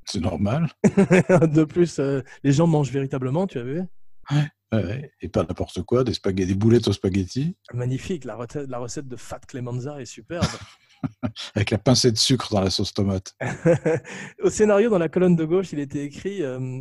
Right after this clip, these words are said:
Speaker 2: Mario, enfin non, c'était Coppola avait écrit, euh, Clemenza browns the sausage. Et Puzo
Speaker 1: Ouais.
Speaker 2: l'a lu et a dit,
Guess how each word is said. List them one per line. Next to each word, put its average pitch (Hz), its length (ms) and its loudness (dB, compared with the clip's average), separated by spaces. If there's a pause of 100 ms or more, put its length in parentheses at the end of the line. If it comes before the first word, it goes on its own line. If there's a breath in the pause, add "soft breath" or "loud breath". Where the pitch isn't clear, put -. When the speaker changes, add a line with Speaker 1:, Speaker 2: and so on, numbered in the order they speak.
Speaker 2:
Mario, 147 300 -4
enfin 160 180 -4
non, 170 100 0
c'était 147 380 -8
Coppola 165 320 -4
avait 143 140 -4
écrit, 185 320 -6 (260 soft breath)
euh, 143 220 0 (180)
Clemenza 196 640 2
browns 180 880 2 (180)
the 135 120 -6
sausage. - 760 -8 (280)
Et 139 80 -8
Puzo 175 400 -2
Speaker 1:
Ouais. 185 60 0
Speaker 2:
l'a 143 120 -4
lu 190 240 -4
et 165 60 0
a 143 60 -8
dit, 180 300 -8